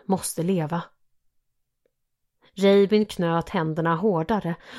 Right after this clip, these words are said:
och försökte att kontrollera andningen så som hennes far lärt henne. Lugnet som infann sig i kroppen var förrädiskt. Inuti rasade känslorna och ville få kroppen att reagera.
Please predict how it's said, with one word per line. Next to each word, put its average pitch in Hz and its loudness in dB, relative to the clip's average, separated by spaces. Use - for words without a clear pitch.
och 220 2
försökte 185 4
att 175 0
kontrollera 202 2
andningen 185 2
så 180 0
som 180 0
hennes 190 2
far 180 2
lärt 226 0
henne. 180 0
Lugnet 180 4
som 196 0
infann 170 -2
sig 185 -2
i 208 2
kroppen 185 -4
var 160 0
förrädiskt. 190 -4
Inuti 175 0
rasade 208 0
känslorna 165 -4
och 208 2
ville 226 8
få 190 4
kroppen 175 -2
att 170 0
reagera. 185 0